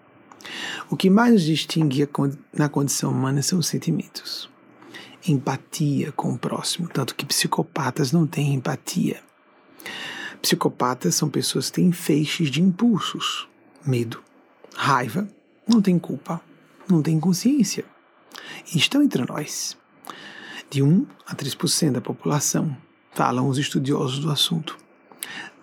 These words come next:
Não necessariamente violentos, violentas. Muito bem, voltando. Empatia. O que a gente julga, "Ah, pessoa boba, para de chorar e sofrer pelos outros."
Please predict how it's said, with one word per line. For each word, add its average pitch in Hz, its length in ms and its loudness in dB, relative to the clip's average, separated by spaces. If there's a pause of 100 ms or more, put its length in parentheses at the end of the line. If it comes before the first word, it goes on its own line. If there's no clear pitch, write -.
Não 185 220 8
necessariamente 131 760 2
violentos, 123 800 -2 (140)
violentas. - 680 -2 (360)
Muito 180 160 4
bem, 127 160 0
voltando. - 440 -2 (340)
Empatia. - 840 2 (400)
O 196 80 2
que 226 80 6
a 202 40 10
gente 202 220 6
julga, 208 480 4 (380)
"Ah, 370 100 2
pessoa 247 300 4
boba, 143 840 4 (320)
para 294 180 6
de 214 80 4
chorar 190 220 4
e 165 60 6
sofrer 160 300 0
pelos 127 360 0
outros." 156 720 2